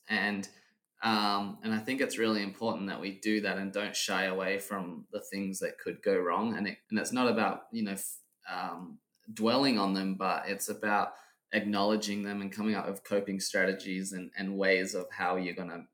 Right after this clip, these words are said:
manage, manage those things, because it, it, it's really not a matter of if, but when with, with any venture that you set out on, that, you know, there, there will be rocks in the road, and there'll be, you know, you might have to,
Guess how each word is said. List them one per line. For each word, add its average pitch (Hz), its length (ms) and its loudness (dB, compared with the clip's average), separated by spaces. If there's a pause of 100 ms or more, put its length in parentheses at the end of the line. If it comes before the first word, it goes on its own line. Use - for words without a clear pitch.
manage, 95 540 -2 (400)
manage 104 340 2
those 113 220 4
things, 139 240 -2
because 104 380 -2
it, 95 100 0 (200)
it, - 600 -4
it's 110 260 -2
really 107 220 4
not 98 140 0
a 92 40 0
matter 92 240 0
of 90 180 -2
if, 110 300 2
but 98 200 2
when 113 340 2
with, 98 300 -2
with 107 220 -2
any 110 480 0 (340)
venture 117 400 2
that 120 140 4
you 127 60 4
set 127 280 4
out 120 180 4
on, 147 180 4
that, 110 220 0
you 117 80 0
know, 101 120 0
there, 117 320 4
there 123 120 8
will 104 140 4
be 101 120 2
rocks - 560 -2
in 101 120 -2
the 98 80 -2
road, 113 380 6
and 98 200 4
there'll 98 200 0
be, 95 240 0 (400)
you 117 80 -2
know, 101 80 2
you 101 120 0
might 104 180 0
have 101 380 -4
to, 95 300 0